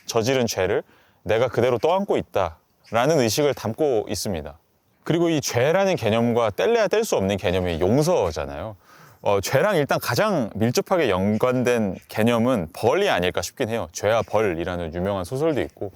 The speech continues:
죄를 누군가가 저질렀으면 우리는 일단 어떻게 벌할 것인가, 얼만큼의 벌이 적절한가를 생각하곤 하는데, 그런데 그 이상으로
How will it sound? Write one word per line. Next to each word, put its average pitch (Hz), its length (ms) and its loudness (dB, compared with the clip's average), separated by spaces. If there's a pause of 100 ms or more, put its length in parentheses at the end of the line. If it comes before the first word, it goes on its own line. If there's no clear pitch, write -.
(360)
죄를 170 420 0
누군가가 135 380 2
저질렀으면 107 580 -2
우리는 110 260 0
일단 104 240 0
어떻게 98 260 -2
벌할 131 360 0
것인가, 78 580 -2
얼만큼의 135 540 0
벌이 107 320 0
적절한가를 107 1160 -2
생각하곤 165 500 0
하는데, 104 440 -2 (540)
그런데 170 440 2
그 - 140 -2
이상으로 147 580 0